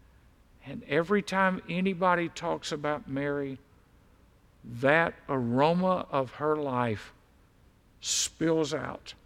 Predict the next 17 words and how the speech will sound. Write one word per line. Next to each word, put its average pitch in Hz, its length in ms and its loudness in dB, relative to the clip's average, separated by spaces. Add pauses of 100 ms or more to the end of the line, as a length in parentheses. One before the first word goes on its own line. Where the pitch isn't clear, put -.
(920)
in 139 120 -4
the 120 100 4
spreading 175 520 0
of 175 100 -2
the 170 60 -6
gospel 127 580 -4 (160)
and 123 160 0
the 117 100 0
uplifting 123 680 -4
of 123 120 -10
the 120 80 -10
saints. - 560 -10 (680)
I'll 135 100 -2
close 170 520 0
with 127 140 -4
this 131 180 -2
quote 113 340 -6